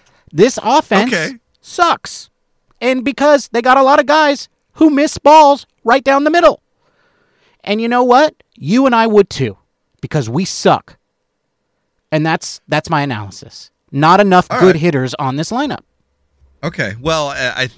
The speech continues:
Speaker 2: I'm glad that you have this expert analysis of not enough good hitters to explain it away. Uh, you know, there are numbers in there, and, you know, I don't normally promote other podcasts, but, uh, Ben Kaspick from Locked On Giants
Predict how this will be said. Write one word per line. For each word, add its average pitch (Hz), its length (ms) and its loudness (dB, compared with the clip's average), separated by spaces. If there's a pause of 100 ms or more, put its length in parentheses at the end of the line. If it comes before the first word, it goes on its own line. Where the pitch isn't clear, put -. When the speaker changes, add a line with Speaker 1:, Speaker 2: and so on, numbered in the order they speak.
Speaker 2:
I'm 120 380 -8
glad 117 300 -6
that 110 60 -12
you 107 120 -12
have 104 160 -10
this 101 260 -12
expert 95 400 -6
analysis 87 640 -6
of 80 140 -20
not 82 160 -10
enough 82 260 -18
good 82 160 -12
hitters 76 440 -10
to 80 100 -12
explain 82 460 -8
it 78 120 -10
away. 78 400 -6 (420)
Uh, 107 240 -10
you 135 160 -8
know, 127 60 -4
there 139 200 -2
are 196 180 -2
numbers 160 420 -4
in 147 120 -6
there, 120 300 -4
and, 135 380 -6
you 156 80 -10
know, 143 140 -4
I 156 40 -6
don't 170 200 -6
normally 156 300 -6
promote 127 400 -6
other 117 260 -6
podcasts, 98 800 -10
but, 104 380 -10
uh, 104 240 -6 (440)
Ben 180 180 -4
Kaspick 147 480 -8
from 120 220 -10
Locked 113 240 -8
On 110 140 -6
Giants 90 500 -10